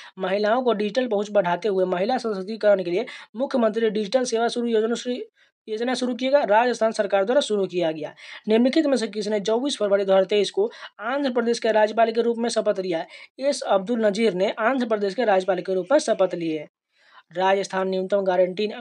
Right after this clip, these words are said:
आय विधेयक दो हज़ार तेईस के संबंध में निम्नलिखित में से कौन सा कथन गलत दिया गया है? यह विधेयक राजस्थान के सभी निवासियों को मुफ्त, मुफ्त शिक्षा प्रदान करता है, यह कथन गलत हो जाएगा।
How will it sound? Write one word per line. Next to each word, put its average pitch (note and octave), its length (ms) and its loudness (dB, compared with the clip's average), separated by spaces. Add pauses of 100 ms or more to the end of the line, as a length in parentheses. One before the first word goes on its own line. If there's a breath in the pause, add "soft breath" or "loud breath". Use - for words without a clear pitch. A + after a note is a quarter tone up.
(460)
आय G3 220 2
विधेयक G3 320 2
दो F#3+ 100 0
हज़ार F#3 140 4
तेईस G3+ 300 0
के G#3 100 -4
संबंध F3+ 300 -2
में F#3 60 0
निम्नलिखित G3 320 -2
में G#3 100 -2
से F3+ 120 -2
कौन G#3+ 260 -2
सा G#3 120 4
कथन F#3+ 240 -4
गलत A3 320 2
दिया F3 300 0
गया D#3+ 160 -2
है? D3 60 -6 (380 loud breath)
यह C4+ 180 4
विधेयक A3 340 2
राजस्थान G#3+ 460 2
के G3 100 -4
सभी A3+ 260 -2
निवासियों F#3+ 440 0
को G#3+ 120 -2
मुफ्त, B3+ 460 -2 (360 loud breath)
मुफ्त C4 200 -2
शिक्षा A3+ 380 -4
प्रदान G3+ 280 2
करता F#3 220 0
है, A3+ 60 0
यह C#4 80 4
कथन A3 280 2
गलत F#3+ 280 4
हो F3 100 -4
जाएगा। E3+ 500 0